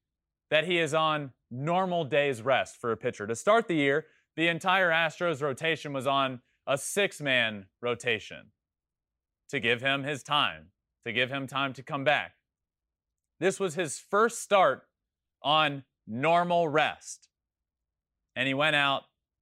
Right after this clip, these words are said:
and threw really well. He didn't have his best stuff by any means. That first inning, he was kind of all over the place. Not great. Ends up getting out of it, gets out of a few jams.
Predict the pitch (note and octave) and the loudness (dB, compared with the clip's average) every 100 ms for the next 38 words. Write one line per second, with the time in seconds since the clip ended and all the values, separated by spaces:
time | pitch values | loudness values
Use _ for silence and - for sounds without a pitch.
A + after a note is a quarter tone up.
0 | _ A#2+ B2+ B2+ D3+ D3 B2+ D3+ D#3 C#3+ | _ -12 -10 -6 -4 -2 0 0 2 4
1 | D#3 G#2+ - _ _ _ _ - D#3 C3 | 4 2 -2 _ _ _ _ -6 -2 2
2 | G#3 F#3 C#3+ F#3 E3 E3+ B2 E3 - - | 2 2 0 0 0 -4 0 0 0 0
3 | D#3+ - D3+ F3+ A3+ D3 D#3+ F2+ D#2+ - | 2 4 4 4 4 4 2 0 -6 -20
4 | _ _ _ _ _ _ - D3+ E3 F#3+ | _ _ _ _ _ _ -2 0 2 0
5 | G3+ - D#3 C#3+ D3 C#3 A2 - - D#3+ | 0 0 0 0 0 -4 -6 -18 -6 -2
6 | F#3 E3+ E3 D#3 A#2 F#2 F#2 F2 - - | 2 4 6 4 2 -6 -10 -12 -14 -20
7 | - _ _ _ _ _ C3 D3 - B2 | -20 _ _ _ _ _ -2 -2 0 -2
8 | E2 - _ _ _ _ - D3 D3 D#3 | -2 -8 _ _ _ _ -6 -4 0 2
9 | C3+ D3 C#3+ C3 C3+ C3 B2+ B2 _ _ | 2 0 2 2 4 4 2 0 _ _
10 | _ - E3 D#3+ D#3+ C#3+ A2+ - D#3 F3 | _ -4 -2 2 2 2 -4 -6 -4 -2
11 | B2+ D3 C#3+ C#3 C3 | 2 4 4 2 -4